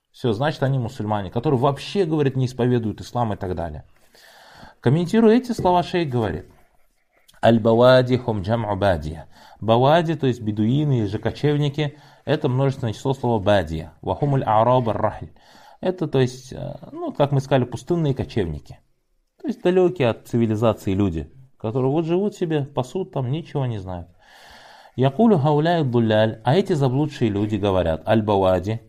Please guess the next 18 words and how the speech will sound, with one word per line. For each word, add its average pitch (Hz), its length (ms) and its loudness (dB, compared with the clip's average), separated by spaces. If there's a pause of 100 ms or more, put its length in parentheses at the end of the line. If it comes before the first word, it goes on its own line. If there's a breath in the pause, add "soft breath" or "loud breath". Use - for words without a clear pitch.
вот 98 240 -6
эти, 92 380 -6 (260 soft breath)
э, - 120 -8
бедуины, 104 600 0 (540 soft breath)
«ма 160 200 2
мааху 143 380 0
мин 123 200 0
аль-ислами 110 480 -4
ша'ра». 104 440 -2
Говорят, 120 240 -4
да, 156 140 0
действительно, 135 440 -2
из 120 300 -2
ислама 175 360 2
у 143 40 0
них 156 220 -2
ничего 143 380 -2
нет, 85 240 -8